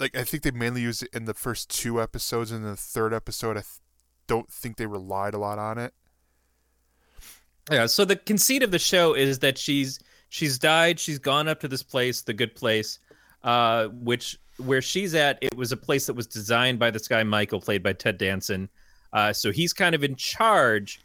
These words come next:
Speaker 2: of making everybody's lives great. He talks about how exclusive it is. Like, people that you would imagine that would have made it to the good place aren't there, uh, like Sister Teresa and, and a bunch of, of other people. Like, you would think they would all
Speaker 1: <laughs> Yeah.
Speaker 2: be up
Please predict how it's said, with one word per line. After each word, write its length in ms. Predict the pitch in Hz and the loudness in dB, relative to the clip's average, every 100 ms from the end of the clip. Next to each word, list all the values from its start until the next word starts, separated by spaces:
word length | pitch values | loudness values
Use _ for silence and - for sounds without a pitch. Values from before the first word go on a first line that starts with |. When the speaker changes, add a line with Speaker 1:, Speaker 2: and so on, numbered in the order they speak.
| _ _ - | _ _ -8
Speaker 2:
of 80 | 120 | 0
making 300 | 131 127 127 | 0 0 -2
everybody's 340 | 123 120 113 | 0 0 0
lives 360 | 117 117 107 104 | 2 4 4 -2
great. 500 | - 135 127 98 - _ - - | -4 2 2 2 -4 _ -20 -10
He 60 | 135 | 0
talks 260 | 202 202 | 2 2
about 180 | 180 - | 2 0
how 320 | - 185 185 | 2 2 2
exclusive 560 | 156 - 160 160 - 113 | 0 -2 2 0 0 0
it 80 | 104 | 0
is. 240 | 98 101 | 0 -2
Like, 180 | 101 - | -6 -4
people 240 | 180 175 156 | -4 -2 -2
that 100 | 135 | 0
you 100 | 131 | 2
would 100 | 120 | 2
imagine 500 | 117 117 139 131 117 | 4 4 2 0 -2
that 120 | 110 | 0
would 140 | 110 | -2
have 100 | 101 | -2
made 200 | 107 113 | 0 0
it 40 | 107 | 0
to 60 | |
the 80 | 101 | -2
good 220 | 104 113 | 0 0
place 320 | 131 131 - - _ _ _ _ _ _ 135 | 0 0 -2 -10 _ _ _ _ _ _ 2
aren't 280 | 139 120 | 2 0
there, 460 | 113 131 131 151 165 _ _ 113 | 2 4 6 4 0 _ _ 2
uh, 160 | 113 | 4
like 240 | 110 104 - | 4 0 0
Sister 320 | 107 - 127 | -4 -2 -6
Teresa 880 | - 120 123 - 127 123 120 120 - | -4 -2 -2 0 2 4 6 4 2
and, 220 | 113 110 | 0 0
and 140 | - 113 | -2 -4
a 40 | |
bunch 320 | 98 135 127 | 0 -2 -2
of, 160 | 120 107 123 | -6 -4 -4
of 160 | 120 | 0
other 160 | 120 113 | 0 0
people. 180 | 123 107 | 0 -2
Like, 140 | - _ _ _ _ - | -4 _ _ _ _ -4
you 200 | 156 165 | 0 2
would 160 | 175 | 0
think 380 | - 415 240 - | 2 2 2 0
they 160 | 160 160 | 2 4
would 100 | 156 | 6
all 160 | 160 | 6
Speaker 1:
<laughs> 0 | |
Yeah. 60 | 143 | 6
Speaker 2:
be 140 | 170 | 4
up 140 | 311 | 4